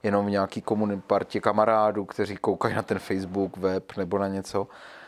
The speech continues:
tak jak, jak, jak je to různorodě vnímaný než třeba tím ak-, než tím aktérem, jo.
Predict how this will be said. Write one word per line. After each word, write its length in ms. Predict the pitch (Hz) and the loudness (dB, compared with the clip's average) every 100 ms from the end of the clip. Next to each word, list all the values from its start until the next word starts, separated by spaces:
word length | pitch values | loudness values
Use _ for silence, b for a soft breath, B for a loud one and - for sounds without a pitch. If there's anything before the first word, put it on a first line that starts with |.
| B _ | B _
tak 180 | - 101 | 0 2
jak, 280 | 107 - - - | 2 0 -6 0
jak, 320 | 104 104 - - - | 2 2 -2 -10 0
jak 220 | 104 98 | 0 4
je 120 | 117 | 2
to 240 | 113 120 110 | 4 4 4
různorodě 960 | 113 127 143 143 131 123 110 113 131 B B B B - | 2 0 2 2 2 2 4 2 0 B B B B -4
vnímaný 460 | 107 107 110 107 | 0 4 4 4
než 140 | 107 107 | 0 0
třeba 240 | - 113 | 0 0
tím 140 | 113 120 | 2 0
ak-, 240 | 110 - - - - | -2 -6 -14 -18 -14
než 220 | - 104 | -10 -10
tím 180 | - 117 | -4 0
aktérem, 680 | 113 - 123 117 95 87 92 - B B B B - - | 0 0 0 2 0 -4 -10 -16 B B B B -12 -4
jo. 320 | 98 101 | 0 0